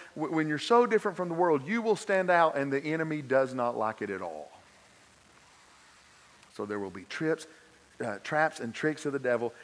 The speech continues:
And Jesus said, "Be guarded." God, let's guard them. And then number three, he, he said this, "You should be guided." Here's what he said, "Sanctify them by your truth." Great phrase.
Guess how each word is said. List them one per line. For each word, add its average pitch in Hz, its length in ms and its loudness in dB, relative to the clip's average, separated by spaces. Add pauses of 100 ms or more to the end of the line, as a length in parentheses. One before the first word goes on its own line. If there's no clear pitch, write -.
(200)
And 117 240 -6
Jesus 123 340 -4
said, 110 320 -4
"Be 127 220 -2
guarded." 202 720 4 (440)
God, 156 260 6
let's 180 160 0
guard 233 600 6
them. 190 360 -2
And 131 140 -2
then 117 140 -4 (320)
number 131 160 -2
three, 135 280 -2
he, 117 160 -6
he 110 220 -8
said 104 260 -8
this, 107 300 -8
"You 110 80 -10
should 101 200 -10
be 95 200 -10 (160)
guided." 104 400 -4 (1120)
Here's 185 160 4
what 180 80 4
he 147 60 4
said, 123 200 -2
"Sanctify 185 800 2
them 165 320 -4
by 175 540 2 (100)
your 190 220 0
truth." 175 560 -2 (160)
Great 170 300 6
phrase. 170 420 2